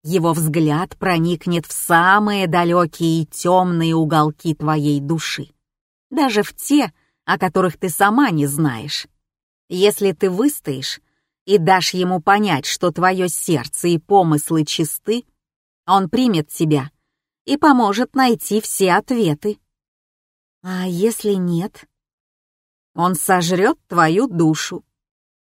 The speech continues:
Я невольно сделала несколько шагов назад, не в силах контролировать своё дыхание.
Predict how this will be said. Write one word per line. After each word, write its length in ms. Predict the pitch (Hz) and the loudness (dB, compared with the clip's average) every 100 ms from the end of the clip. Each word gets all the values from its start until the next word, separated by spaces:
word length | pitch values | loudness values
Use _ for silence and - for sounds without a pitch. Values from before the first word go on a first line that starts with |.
| _ _ _ _ | _ _ _ _
Я 220 | 156 180 | -6 -2
невольно 540 | 175 170 185 233 214 | -2 -2 -2 -2 -2
сделала 560 | 190 156 185 220 208 190 | -4 -2 0 0 0 -4
несколько 580 | 185 190 214 202 202 196 | -6 -6 -6 -6 -8 -8
шагов 500 | - 185 180 220 - | -6 -6 2 0 0
назад, 640 | 190 175 170 202 277 - _ _ _ _ - | -6 -6 -6 -6 -6 -10 _ _ _ _ 0
не 180 | 277 | 2
в 60 | 254 | 2
силах 440 | - 262 247 214 | -2 0 2 2
контролировать 760 | - 220 214 208 220 262 233 196 | 0 -2 0 0 2 2 0 -2
своё 400 | - 208 208 208 | -2 0 2 2
дыхание. 720 | 196 220 - 214 185 180 175 | 4 2 2 -2 -2 -4 -6